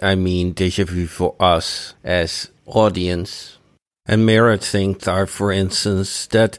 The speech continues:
now Hannah is Ulrich's wife and not Katerina anymore, and that now Francesca is not talking instead of Elizabeth.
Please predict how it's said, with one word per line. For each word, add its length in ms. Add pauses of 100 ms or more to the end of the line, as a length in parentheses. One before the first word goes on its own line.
now 260
Hannah 500
is 260
Ulrich's 460
wife 380
and 160
not 200
Katerina 560
anymore, 680 (200)
and 300
that 340
now 360
Francesca 880
is 280
not 220
talking 500
instead 560
of 140
Elizabeth. 680